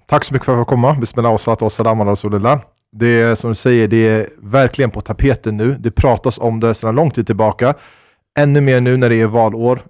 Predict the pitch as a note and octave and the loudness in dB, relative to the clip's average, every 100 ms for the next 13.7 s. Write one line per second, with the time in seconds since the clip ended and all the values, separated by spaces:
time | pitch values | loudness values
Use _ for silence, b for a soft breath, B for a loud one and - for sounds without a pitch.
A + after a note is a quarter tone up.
0 | G#2+ G#2 G2+ G2 F#2+ F2 F2+ G#2 G2 - | -4 -2 0 -2 -6 -12 -8 -6 -6 -8
1 | G2 G2 - _ _ _ - C3+ B2+ A#2+ | -10 -10 -12 _ _ _ -2 2 2 2
2 | G#2+ A#2+ B2+ A#2+ A#2 A2 G2+ A2+ A#2 G#2 | 0 0 0 -2 -4 -6 -8 -10 -10 -10
3 | G2 A2+ G2+ G2+ G2 G#2+ - G#2+ G#2 G2+ | -6 -4 -4 -6 -8 -10 -10 -6 -6 -8
4 | - G2+ - - G#2 - G2+ G2+ A#2 A2+ | -12 -14 -16 -8 -8 -6 -6 -2 0 0
5 | G#2 G2 G#2+ G#2+ G#2+ B2 - _ _ _ | -2 -8 -8 -4 0 -2 -4 _ _ _
6 | _ _ _ - C3 C#3+ F3 E3+ E3 C#3 | _ _ _ -2 -2 0 -2 0 0 2
7 | F3 C#3+ - - G#3 B2 C#3 F3+ D#3 A#2+ | 0 -2 -8 -4 -4 -2 -2 -2 -2 -4
8 | B2 E3+ b b b b B2 C3 B2 - | -4 -6 b b b b -2 -2 -2 0
9 | D#3+ B2 - C#3 A#2+ B2 C3+ - _ A2 | 0 0 0 0 2 0 -2 -12 _ -4
10 | A#2+ C#3 E3 D#3+ D3+ D3+ D#3+ B2 - D#3 | -2 0 0 0 0 0 0 -4 -6 -6
11 | B2 - E3 C#3+ A#2 A#2+ C3 - A#2 A#2 | -6 -10 -8 -4 -2 -2 -4 -8 -10 -10
12 | A2 A#2 A2 A2 A#2 - - C#3+ B2 - | -8 -8 -8 -8 -12 -8 -4 -2 -4 -6
13 | B2 - G#2+ - G#2 A2 G2+ | -12 -10 -14 -10 -8 -2 -4